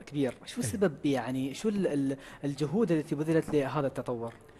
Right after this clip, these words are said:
Speaker 2: أنا أعتقد السر في وجود، آه، الشيخ سلطان، آه، بن محمد القاسمي يعني. آه، هذا الشيء أنا دائمًا أقول أن الشيخ، آه، دائمًا إيده بيضاء،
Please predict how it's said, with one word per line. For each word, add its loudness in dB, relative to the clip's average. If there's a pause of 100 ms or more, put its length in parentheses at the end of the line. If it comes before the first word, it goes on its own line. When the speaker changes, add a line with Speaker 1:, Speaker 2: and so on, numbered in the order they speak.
(480)
Speaker 2:
أنا 4
أعتقد 2
السر 4 (960)
في 2
وجود، 0 (160)
آه، -2 (200)
الشيخ 0
سلطان، -6
آه، -16 (260)
بن -8
محمد -6
القاسمي -14
يعني. -14
آه، -12
هذا -8
الشيء -4
أنا -4 (600)
دائمًا 2
أقول -2
أن -6
الشيخ، -6
آه، -6
دائمًا -4 (540)
إيده 2
بيضاء، 0